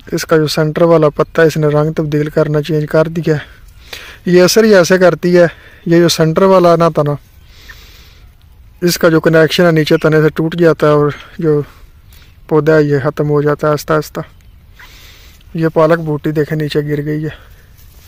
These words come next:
ये आज चौथा दिन है जी, और काफ़ी अच्छा जो है result दे रही है दवाई। ये जो दवाई है Limax और एक्सिगेल है, ये इसका ये फ़ायदा है, ये जो ना गं-, अ, गंदम पे stress नहीं आता, इसका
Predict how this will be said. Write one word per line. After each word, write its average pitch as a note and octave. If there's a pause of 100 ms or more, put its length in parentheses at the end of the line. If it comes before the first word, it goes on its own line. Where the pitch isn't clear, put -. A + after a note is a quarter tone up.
(640)
ये D3+ (1400)
आज D#3
चौथा E3
दिन F3
है E3
जी, D#3 (1600)
और D#3
काफ़ी D#3+
अच्छा D#3+
जो D#3+
है D3 (300)
result D#3
दे D3+
रही D3+
है D#3+
दवाई। D3+ (2000)
ये F3+
जो F#3+
दवाई E3
है G#3
Limax G#3
और F3+
एक्सिगेल F#3
है, G3+
ये F#3
इसका F#3+
ये F#3+
फ़ायदा F3+
है, G3
ये F#3
जो F#3
ना F3+
गं-, E3
अ, E3+
गंदम E3+
पे F#3
stress G3
नहीं D#3
आता, D3+
इसका D3+